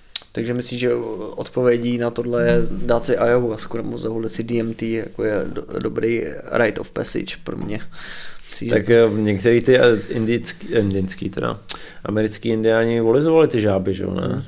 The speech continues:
Speaker 2: Který,
Speaker 1: Já
Speaker 2: který
Speaker 1: myslím,
Speaker 2: jim taky,
Speaker 1: asi jo, myslím,
Speaker 2: který
Speaker 1: že
Speaker 2: jim
Speaker 1: jo.
Speaker 2: dávali. Tam je nějaký D M T, ještě nějaký modifikovaný, který je ještě silnější než to.
Speaker 1: A tady v těch rituálech taky hrála v silnou
Speaker 2: Nebo se
Speaker 1: roli
Speaker 2: nechali, nebo se nechali štípat těma
Speaker 1: Mravenci,
Speaker 2: mravencema,
Speaker 1: teď jsem to
Speaker 2: nebo
Speaker 1: chtěl
Speaker 2: něco
Speaker 1: říct,
Speaker 2: takového.
Speaker 1: ale to je takový zas, že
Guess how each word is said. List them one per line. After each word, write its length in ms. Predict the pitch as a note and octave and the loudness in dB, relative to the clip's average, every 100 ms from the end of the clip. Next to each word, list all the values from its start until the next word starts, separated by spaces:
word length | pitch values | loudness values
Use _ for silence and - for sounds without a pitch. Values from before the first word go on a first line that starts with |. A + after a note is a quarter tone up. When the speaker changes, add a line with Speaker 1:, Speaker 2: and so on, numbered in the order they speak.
| - | -8
Speaker 2:
Který, 300 | G#2 G2 G2 | -4 -2 -2
Speaker 1:
Já 60 | |
Speaker 2:
který 200 | F#2+ A#2+ A#2+ | -4 -2 0
Speaker 1:
myslím, 220 | G2+ G2 | 0 -2
Speaker 2:
jim 80 | A2+ | -2
taky, 180 | G#2 G2+ | -2 -2
Speaker 1:
asi 140 | - | -2
jo, 220 | C3+ C#3+ C#3+ | -2 -2 -4
myslím, 220 | B2+ - | -8 -2
Speaker 2:
který 80 | G2 | 0
Speaker 1:
že 40 | |
Speaker 2:
jim 80 | G2+ | 2
Speaker 1:
jo. 40 | G2 | 4
Speaker 2:
dávali. 320 | G2+ G2 G2+ | 4 6 4
Tam 160 | G2+ | 4
je 40 | G#2 | 4
nějaký 240 | G#2+ A2 | 4 4
D 180 | A2 A2 | 4 4
M 100 | G#2+ | 4
T, 80 | A2 | 2
ještě 260 | G#2+ G#2+ | 0 2
nějaký 240 | A2+ G#2 A2 | 0 0 0
modifikovaný, 640 | G#2 G2+ G#2 F#2+ G#2+ G#2+ | -2 -2 -4 2 2 2
který 160 | G#2 A2 | 0 2
je 40 | |
ještě 160 | G2+ G#2+ | 2 0
silnější 540 | G2+ G#2+ G#2 G2+ - | -2 -2 0 -2 -4
než 200 | G#2+ G2+ - | -4 -2 2
to. 140 | A2 | 2
Speaker 1:
A 60 | A#2 | 4
tady 200 | B2 C#3 | 2 0
v 60 | |
těch 200 | - F#3+ | -2 0
rituálech 480 | E3+ D3 D3 C#3 E3+ | 2 4 4 4 2
taky 200 | D3 D3 | 0 0
hrála 380 | D#3 C#3+ C#3 F3 | 2 4 4 4
v 120 | F3+ | 0
silnou 600 | - C#3+ D3 D#3+ F#3+ - | -4 -2 2 2 2 2
Speaker 2:
Nebo 240 | A2 A2+ B2 | 4 6 8
se 120 | C#3+ | 8
Speaker 1:
roli 60 | B2+ | 8
Speaker 2:
nechali, 420 | B2 C3 B2+ C3 | 8 8 8 8
nebo 220 | B2+ A#2 A#2+ | 6 4 4
se 120 | C3 | 4
nechali 360 | A#2+ - B2 | 2 2 2
štípat 420 | A#2+ - A2+ B2 A#2 | 2 -2 2 4 4
těma 160 | B2+ | 4
Speaker 1:
Mravenci, 280 | B2+ A#2 D3+ | 4 4 4
Speaker 2:
mravencema, 280 | F#3 G3 F#3+ | 4 4 4
Speaker 1:
teď 120 | D3+ | 4
jsem 100 | D#3+ | 4
to 60 | B2+ | 4
Speaker 2:
nebo 60 | |
Speaker 1:
chtěl 100 | A2+ | 4
Speaker 2:
něco 100 | A#2 | 4
Speaker 1:
říct, 100 | F3+ | 4
Speaker 2:
takového. 380 | B2+ A#2 C#3+ C#3 | 4 2 2 2
Speaker 1:
ale 80 | C3+ | 4
to 60 | C#3+ | 4
je 60 | |
takový 320 | D3+ D3 D#3+ | 2 0 -2
zas, 240 | E3 D#3+ - | -2 -2 -2
že 240 | D#3 F3 | 2 2